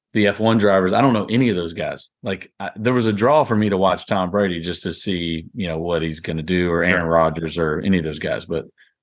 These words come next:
Speaker 1: the F one drivers, I mean, granted, I'm not into that, so maybe this is an international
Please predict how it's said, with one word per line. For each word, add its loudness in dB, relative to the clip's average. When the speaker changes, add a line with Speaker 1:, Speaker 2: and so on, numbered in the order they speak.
Speaker 1:
the 2
F 0
one 4
drivers, 2
I 4
mean, 2
granted, 2
I'm 4
not 2
into 4
that, 0
so 2
maybe 2
this 0
is -4
an -2
international 0